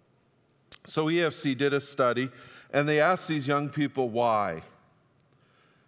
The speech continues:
I just will give you the one reason. Our young people are walking away from the church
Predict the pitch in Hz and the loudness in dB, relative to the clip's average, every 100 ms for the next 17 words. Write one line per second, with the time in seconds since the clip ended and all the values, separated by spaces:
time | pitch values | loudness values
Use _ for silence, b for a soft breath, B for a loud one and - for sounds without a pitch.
0 | b - 123 131 - 113 123 110 110 120 | b -4 -2 -4 -6 -4 -2 -2 -2 -2
1 | 110 107 113 113 104 98 95 - 76 - | -4 -2 -2 -2 -4 -6 -8 -10 -14 -16
2 | - _ _ _ _ _ _ _ _ _ | -20 _ _ _ _ _ _ _ _ _
3 | _ _ _ _ _ _ _ _ _ _ | _ _ _ _ _ _ _ _ _ _
4 | B B B 139 143 160 165 185 175 151 | B B B 2 2 2 0 0 0 0
5 | 135 143 143 165 151 143 139 151 139 139 | 2 2 0 -2 0 0 0 -4 -4 -2
6 | 135 110 104 | -2 0 -2